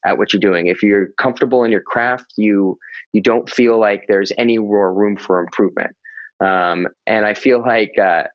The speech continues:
with raw denim, uh, yeah, you, uh, comfort is, doesn't mean quality, right? You know, jeans that are already pre-broken in are not gonna last a long time. They're gonna wear out faster. Um, and a part of the pleasure of raw denim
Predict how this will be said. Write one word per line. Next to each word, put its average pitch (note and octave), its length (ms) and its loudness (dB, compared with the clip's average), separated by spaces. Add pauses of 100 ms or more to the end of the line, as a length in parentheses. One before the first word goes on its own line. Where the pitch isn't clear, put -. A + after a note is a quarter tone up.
(100)
with G#2+ 240 -2
raw B2+ 220 4
denim, G#2 520 -2 (320)
uh, F#2+ 320 2 (340)
yeah, G#2+ 340 0
you, A#2 320 0
uh, F#2+ 240 2 (300)
comfort C#3+ 600 -2
is, G#2 500 -2
doesn't A#2+ 300 0
mean G#2+ 320 0
quality, F#2+ 600 0
right? G#2+ 420 0
You G2+ 100 0
know, G2 120 0
jeans A#2 320 0
that A#2+ 100 2
are A2 60 2
already G#2+ 200 2
pre-broken G#2+ 500 0
in G#2+ 140 0
are F#2+ 60 -2
not F#2+ 180 -2
gonna F#2+ 160 0
last F#2+ 520 -4 (100)
a G2 80 -2
long F2+ 280 0
time. - 400 -4 (320)
They're A2 100 2
gonna G#2 120 2
wear G#2+ 180 2
out A2 220 -2
faster. - 460 -6 (380)
Um, F#2+ 380 0
and G2 160 0
a G2 40 -6
part A#2 400 -2
of G2 180 -2
the G2 120 -2
pleasure G#2 540 0
of F#2 140 -2
raw G2 260 2
denim G2+ 520 -2